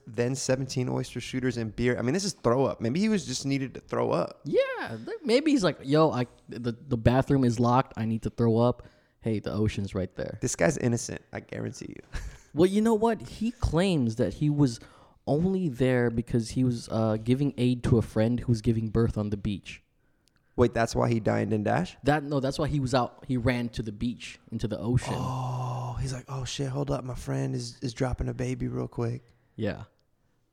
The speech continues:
Speaker 1: No way.
Speaker 2: "Officer, help."
Speaker 1: But then he got caught.
Speaker 2: Then he got caught and
Speaker 1: What's the punishment for dining and dashing on hundreds of dollars of seafood? Do we know that?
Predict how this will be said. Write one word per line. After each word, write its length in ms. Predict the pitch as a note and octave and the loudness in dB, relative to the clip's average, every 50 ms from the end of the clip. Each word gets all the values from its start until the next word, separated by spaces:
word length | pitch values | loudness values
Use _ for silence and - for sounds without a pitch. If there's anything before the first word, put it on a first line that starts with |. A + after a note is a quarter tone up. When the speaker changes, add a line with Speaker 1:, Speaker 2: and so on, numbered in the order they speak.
| _ _ _ _ _ _ - | _ _ _ _ _ _ -16
Speaker 1:
No 460 | C#3+ B2+ B2 B2+ B2+ B2+ C3 C3+ C3+ C3 | -14 -12 -10 -10 -10 -8 -8 -8 -8 -6
way. 680 | C3 C3 C3+ C3 C3+ C3+ C3 C3 C3 B2+ B2 B2 A#2+ A#2 | -4 -2 -2 0 0 0 0 0 0 0 0 -2 0 0
Speaker 2:
"Officer, 680 | - F#3 G3+ - G3 - - G3 F3 E3 D#3 C#3+ - _ _ _ _ _ - | 0 -2 -2 -2 -4 0 2 4 4 4 2 0 -4 _ _ _ _ _ -4
help." 580 | B3+ C#4 C4+ A3+ F#3+ G3 F#3 - - - _ _ _ _ _ _ - | -2 0 2 4 6 6 6 4 0 -18 _ _ _ _ _ _ 2
Speaker 1:
But 140 | C3 C3+ | 6 6
then 100 | C3+ D#3+ | 8 8
he 80 | D#3+ D3+ | 8 8
got 180 | B2+ A#2+ A2 - | 6 6 4 4
caught. 280 | A#2 G2+ - - - - _ _ _ _ _ _ _ _ | 2 0 0 0 -6 -12 _ _ _ _ _ _ _ _
Speaker 2:
Then 100 | - A#2 | -4 -2
he 80 | A#2 A#2 | 0 2
got 240 | A#2+ B2 A#2 A2 - | 2 2 0 -2 -2
caught 400 | - - G#2 G2+ G#2 G2 - - - | 0 0 2 2 2 -2 -4 -8 -8
and 320 | A2 G#2+ G2+ G2+ G2 G2 - _ _ _ - | -6 -6 -4 -4 -6 -8 -12 _ _ _ -12
Speaker 1:
What's 260 | B2+ A#2+ B2 - - | -8 -8 -6 -6 -6
the 60 | - - | -4 -2
punishment 520 | - D3 D#3 D#3+ - - B2+ A#2+ A#2 - | 0 0 0 0 0 0 -2 -2 -2 -4
for 180 | - - A#2 G#2+ | -4 -4 -2 -2
dining 360 | G#2 A#2 A#2+ B2 B2 B2 B2 | 0 0 0 0 0 -2 -2
and 80 | A#2 | -2
dashing 400 | A2 B2 A#2+ A#2+ - - A#2 A2+ | 0 0 -2 -2 -2 -4 -6 -4
on 80 | A2+ A2 | -4 -4
hundreds 260 | A#2+ A2+ A2+ A2 G#2 | -4 -4 -4 -4 -4
of 80 | G#2+ G#2+ | -4 -2
dollars 320 | A2 A2 A2 G#2+ G#2 G2+ | -2 0 0 -2 -2 -4
of 60 | G#2 | -8
seafood? 400 | - - A2+ A2+ - - - - | -8 -10 -10 -10 -10 -12 -12 -8
Do 80 | - A2 | -6 -4
we 80 | A2 G#2 | -4 -2
know 160 | G#2+ A2+ A2+ | -2 -2 0
that? 240 | A#2+ C#3 D#3 D#3+ | -2 -2 -4 -6